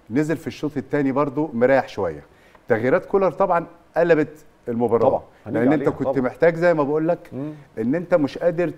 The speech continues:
Speaker 1: تبني هجمه، مش قادر تستحوذ، انك كره ب-، بتيجي من الشناوي لاي حد من الطرفين او المساكين، بنروح لعبها طويله قدام بتتقطع بتيجي عليك هجمه.
Speaker 2: مم.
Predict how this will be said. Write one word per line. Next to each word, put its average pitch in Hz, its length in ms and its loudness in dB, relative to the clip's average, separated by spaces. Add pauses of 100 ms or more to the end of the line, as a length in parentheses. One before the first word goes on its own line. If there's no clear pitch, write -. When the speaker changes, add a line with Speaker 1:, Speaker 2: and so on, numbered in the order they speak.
Speaker 1:
تبني 165 380 2
هجمه، 113 240 -4 (360)
مش 113 160 -10
قادر 165 260 -2
تستحوذ، 139 640 -4 (300)
انك 120 200 2
كره 170 220 4
ب-، 131 180 0
بتيجي 120 640 -2
من 139 240 2
الشناوي 135 580 0
لاي 143 120 0
حد 151 240 -2
من 139 80 2
الطرفين 131 520 0
او 147 260 2 (300)
المساكين، 131 640 -2 (260)
بنروح 120 380 -8
لعبها 147 340 0
طويله 170 480 0 (480)
قدام 147 600 4
بتتقطع 160 680 -2
بتيجي 147 300 0
عليك 143 240 4 (360)
هجمه. 113 480 2
Speaker 2:
مم. 139 140 -14